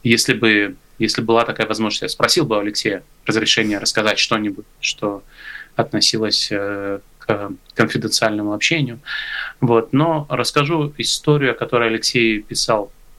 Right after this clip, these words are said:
э, в блоге. Это история из начала июня две тысячи тринадцатого года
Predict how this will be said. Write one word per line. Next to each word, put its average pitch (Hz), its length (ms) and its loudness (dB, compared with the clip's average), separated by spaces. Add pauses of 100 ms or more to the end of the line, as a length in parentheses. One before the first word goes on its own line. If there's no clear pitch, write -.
(120)
э, 127 40 -16 (380)
в 107 160 0
блоге. 127 400 2 (500)
Это 147 200 2
история 113 800 2 (140)
из - 400 0
начала 117 580 4
июня 113 340 2
две 110 160 0
тысячи - 240 -2
тринадцатого 110 640 -2
года 147 320 0